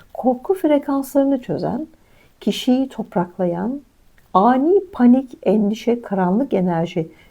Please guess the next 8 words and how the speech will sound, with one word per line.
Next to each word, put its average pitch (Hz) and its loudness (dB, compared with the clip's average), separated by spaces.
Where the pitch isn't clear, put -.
yoğunluklarına 190 4
nötralize 185 2
eden 196 0
kök 349 -2
çakra - -8
titreşimidir. - -14
Ayetel 208 4
Kürsü'nün 156 -4